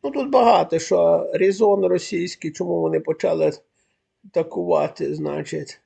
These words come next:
І тут знову щось Ілон Маск ляпнув в своєму екс, що це звинувачує Сполучені Штати, а не Путіна, за те, що почалася російсько-українська війна. А,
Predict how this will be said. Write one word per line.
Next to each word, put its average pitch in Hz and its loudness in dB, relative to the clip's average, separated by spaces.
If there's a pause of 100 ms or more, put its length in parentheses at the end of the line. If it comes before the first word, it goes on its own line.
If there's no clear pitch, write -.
І 185 -10
тут 214 0
знову 214 4
щось 185 2
Ілон 180 4
Маск 170 0
ляпнув 156 0 (560)
в - -20
своєму 160 0
екс, 165 0 (380)
що - -6
це 80 4 (400)
звинувачує 165 -2
Сполучені 160 -4
Штати, 151 -4
а 147 -2
не 156 -2
Путіна, 147 -6 (420)
за 139 -2
те, 151 -2
що 156 -2
почалася 151 -2
російсько-українська 143 -6
війна. 139 -6 (680)
А, 127 -8